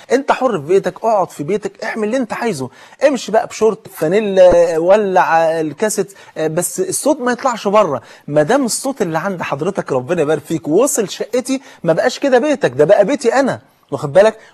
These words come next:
ومن باب الذوقيات يا، يعني ربنا يبارك فيكم يا رب العالمين، محتاجين نعمل درس عن الذوقيات المفقودة في هذا الزمان. من باب الذوقيات، انا هعلي، يعني ابتليت ب-، بحب الاغاني ولا المزيكا وعايز تسمع يا سيدي، انت بتحب تسمع صوت الصاخب العالي قوي،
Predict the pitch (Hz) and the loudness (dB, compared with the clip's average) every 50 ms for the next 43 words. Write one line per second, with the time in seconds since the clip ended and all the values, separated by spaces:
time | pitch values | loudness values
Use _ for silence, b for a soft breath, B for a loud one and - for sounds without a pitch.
0 | B 208 233 262 262 226 202 202 185 160 143 123 123 139 127 - - - 131 123 | B -4 -2 -2 -2 -2 -2 -4 -4 -4 -6 -6 -4 -6 -6 -6 -6 -6 -4 -4
1 | 135 143 139 - - 131 131 - 139 139 143 139 131 127 135 135 135 - - - | -4 -6 -6 -6 -6 -6 -6 -4 -4 -4 -2 -2 -4 -4 -6 -8 -8 -8 -6 -8
2 | 170 165 185 226 214 170 160 156 147 - - 156 - - 139 143 135 135 135 139 | -6 -2 -2 -2 -2 -2 -4 -6 -8 -8 -12 -10 -4 -2 -2 -2 -2 0 0 0
3 | 151 170 175 170 B B B B - - - 202 220 214 214 196 185 170 151 131 | 0 0 -6 -8 B B B B -12 -8 -6 -4 -4 -2 -4 -4 -4 -6 -6 -2
4 | 147 196 190 175 - - 143 147 151 131 117 135 143 131 - - 156 160 180 180 | -4 -4 -2 -4 -6 -6 -6 -6 -6 -6 -4 -4 -6 -6 -6 -8 -8 -8 -8 -8
5 | - 160 139 139 139 - - - - 202 196 151 139 123 B B B B - - | -10 -10 -8 -8 -10 -12 -12 -8 -4 -4 -2 -2 -4 -6 B B B B -8 -4
6 | 160 180 180 160 147 123 123 139 156 160 160 160 B B B B 190 202 214 214 | 0 0 0 0 -2 -4 -2 -4 -2 -2 -4 -4 B B B B -2 0 0 0
7 | 240 247 208 180 147 143 156 143 - - 156 165 160 160 - 247 294 302 240 226 | 0 -2 -2 -4 -2 -2 -2 -2 -2 -2 -2 -2 -2 -2 -2 -2 -2 -2 -2 -4
8 | 220 214 240 262 240 202 202 202 - - 202 208 202 196 202 226 214 - - - | -4 -4 -4 -4 -2 -2 -4 -4 -2 0 0 0 2 2 4 2 2 2 2 -2
9 | 226 226 226 269 302 311 285 214 175 165 180 185 151 170 - - 254 233 170 170 | 0 0 2 4 4 2 2 0 0 2 2 2 2 0 0 0 0 2 2 0
10 | 180 - 175 165 147 170 185 202 190 185 196 202 196 185 175 170 165 156 139 139 | 0 0 0 -2 0 0 0 0 0 0 -2 0 0 -2 -2 -2 -2 -2 -2 -2
11 | 190 202 185 - 190 180 B B B B B - 202 254 302 311 233 - - 285 | -4 -4 -2 0 -2 -2 B B B B B 2 4 4 4 4 2 -2 -4 -4
12 | 285 - - 240 233 233 233 226 - - 302 294 - 262 220 - 214 196 - - | -4 -2 0 0 0 0 0 0 0 0 -2 0 0 -2 0 0 0 0 0 -2
13 | 254 233 247 254 277 - 240 220 196 - - 277 - 220 190 - - 262 285 - | -2 -2 0 0 0 0 2 2 0 2 0 -2 0 0 0 2 4 4 4 4
14 | - 240 202 202 196 208 247 233 - 254 262 302 311 | 2 2 4 4 6 4 4 4 4 4 4 4 2